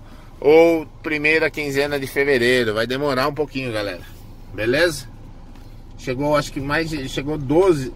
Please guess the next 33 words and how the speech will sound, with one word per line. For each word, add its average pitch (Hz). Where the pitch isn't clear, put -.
quinze 202
unidades 143
dessa. 131
E 123
acho 131
que 143
tem 143
só 147
umas 143
duas 135
ou 143
três. 98
Beleza? 139
A 127
gente 156
vende 160
muita 156
central 135
pra 170
fora 170
e 151
quando 156
a 151
gente 147
vende 135
pra 156
fora, 156
a -
gente 139
não 143
faz 131
o 156
vídeo. 160